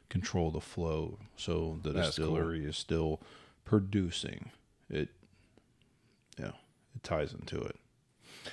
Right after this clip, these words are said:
Speaker 2: So back to this, you are in town, Airbnb'd, you've hit, you found, I think, a barrel pick, right? That was where you found that barrel pick?
Speaker 1: Mm-hmm.
Speaker 2: Okay, so you got this, you scored a barrel pick that was unique,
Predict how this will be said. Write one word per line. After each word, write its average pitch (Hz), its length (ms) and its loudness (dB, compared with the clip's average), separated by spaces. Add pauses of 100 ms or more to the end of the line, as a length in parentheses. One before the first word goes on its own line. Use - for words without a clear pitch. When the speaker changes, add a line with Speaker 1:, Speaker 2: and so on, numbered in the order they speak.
(160)
Speaker 2:
So - 200 2
back 101 360 6
to 113 80 2
this, 95 280 4
you 98 300 4
are 85 320 4
in 104 220 4
town, 101 420 4
Airbnb'd, 95 960 4
you've 80 200 -2
hit, 98 220 4 (200)
you 92 120 2
found, 98 360 6
I 90 40 4
think, 92 220 2
a 85 60 4
barrel 90 360 6
pick, - 300 -4
right? 85 280 2 (260)
That 82 120 0
was 85 140 0
where 90 120 2
you 87 60 4
found 90 240 2
that 82 140 0
barrel 82 240 0
pick? 101 300 2 (1000)
Speaker 1:
Mm-hmm. 113 220 10 (180)
Speaker 2:
Okay, 71 200 -2
so - 160 -2
you 85 60 2
got 87 200 2
this, - 260 -2
you 98 80 -4
scored 101 300 2
a 98 60 4
barrel 92 360 6
pick 87 320 0
that 76 100 -4
was 80 180 0
unique, 85 420 0